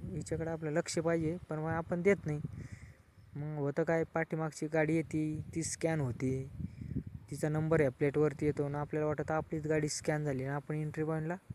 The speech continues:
निघून येतो. आणि जेव्हा आपण एक्झिट पॉईंटला येतो मित्रांनो, तर आपली एंट्री झालेली नसते. तिथं कर्मचारी सांगतो, "तुम्ही क्रॉस टॅगनं आलेले आहे,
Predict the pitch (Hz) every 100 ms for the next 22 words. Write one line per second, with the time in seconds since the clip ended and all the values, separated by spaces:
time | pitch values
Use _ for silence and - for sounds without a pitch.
0 | - - - 202 220 185 175 147 139 -
1 | - - - - - - - - - -
2 | 135 127 123 - 170 196 196 196 190 190
3 | 190 - 156 151 165 165 143 127 131 131
4 | 135 165 - - - 151 156 160 165 160
5 | 160 170 143 123 120 120 131 - - 127
6 | - - - - 160 160 - 147 151 147
7 | 156 151 147 127 123 143 139 151 151 143
8 | - 151 143 - 143 143 147 143 131 123